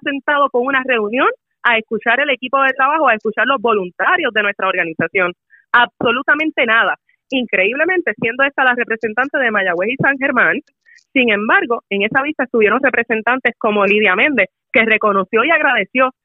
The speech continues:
la labor de la fundación. Y es ilógico que tengan que venir Jesús Manuel Ortiz, Estrella Martínez y otros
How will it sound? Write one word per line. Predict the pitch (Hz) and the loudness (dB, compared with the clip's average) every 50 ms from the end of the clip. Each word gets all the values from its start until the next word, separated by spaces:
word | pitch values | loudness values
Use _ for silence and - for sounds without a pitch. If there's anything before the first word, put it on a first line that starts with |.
| _ _ | _ _
la | - 220 208 202 | 0 0 2 2
labor | 190 180 185 202 226 | 2 2 0 0 0
de | 220 233 | 0 0
la | 226 214 - | 0 0 -2
fundación. | - 202 202 180 - - 165 165 160 165 - _ _ - | -2 -4 -4 -4 -4 -2 -4 -6 -6 -8 -12 _ _ 0
Y | 226 | 2
es | 233 262 | 2 4
ilógico | 330 370 381 403 370 359 349 - 269 | 4 4 4 4 4 2 2 0 0
que | 240 233 | -2 0
tengan | 226 247 254 330 349 | -2 -2 -2 -2 -2
que | 311 359 330 | 0 0 0
venir | 285 269 269 320 349 302 | 2 0 0 -2 -2 -2
Jesús | 285 254 254 262 240 | -2 -2 -2 -2 -2
Manuel | 214 196 180 180 196 226 269 320 | -2 -2 0 0 0 0 0 0
Ortiz, | 311 294 - - 277 294 294 _ _ _ - | -2 -2 -2 -2 -4 -4 -6 _ _ _ -4
Estrella | 185 202 - - 247 262 294 302 269 | -4 -2 0 0 2 2 2 2 2
Martínez | 262 240 233 - - 311 320 269 214 196 - _ _ _ | 2 0 0 -2 -4 -4 -2 -2 -4 -4 -6 _ _ _
y | - 214 208 | -4 0 0
otros | 214 247 - 330 330 | 0 0 0 0 -2